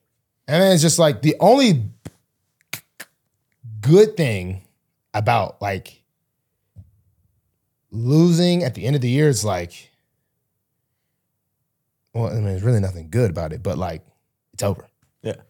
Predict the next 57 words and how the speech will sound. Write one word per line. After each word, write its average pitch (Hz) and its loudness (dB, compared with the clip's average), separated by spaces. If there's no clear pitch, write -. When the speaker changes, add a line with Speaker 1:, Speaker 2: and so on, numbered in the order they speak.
Speaker 1:
Like, 110 -6
your 110 -4
season's, 135 -2
like, 107 0
actually 95 -4
over. - -8
It's - -2
like, 175 4
it's 143 -2
way 165 4
Speaker 2:
It's 180 4
Speaker 1:
harder, 180 6
Speaker 2:
like, 160 0
what 190 6
do 196 2
you 196 2
Speaker 1:
it's - 2
Speaker 2:
get 226 6
Speaker 1:
way 226 6
harder 220 6
Speaker 2:
upset 151 4
Speaker 1:
when 160 4
you, 160 4
Speaker 2:
about, 101 -2
I 98 -6
guess? 92 -6
Speaker 1:
the 147 2
worst, 185 2
the 135 -4
worst 170 2
part 135 0
is, 110 -4
like, 101 -6
like, 147 2
literally 220 6
once 202 4
the 151 -6
season 165 0
ends, 151 -2
it's 123 -4
like, 110 -4
you 131 -8
just 104 -8
sort 98 -8
of, 92 -12
like, 85 -12
you 101 -12
went 98 -10
from 87 -12
your - -20
job 90 -6
as 82 -10
a - -20
professional 95 -8
athlete 110 -4
to 95 -8
just 80 -10